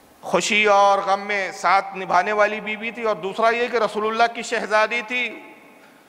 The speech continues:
उसी शहजादी की वजह से हुजूर की दामादी का शर्फ हासिल था।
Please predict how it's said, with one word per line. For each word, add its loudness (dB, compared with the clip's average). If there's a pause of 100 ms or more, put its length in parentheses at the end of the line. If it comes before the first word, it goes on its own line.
(760)
उसी 0
शहजादी 2
की -8
वजह 0
से 0
हुजूर -2
की -6
दामादी 0
का -2
शर्फ -4
हासिल 0
था। -8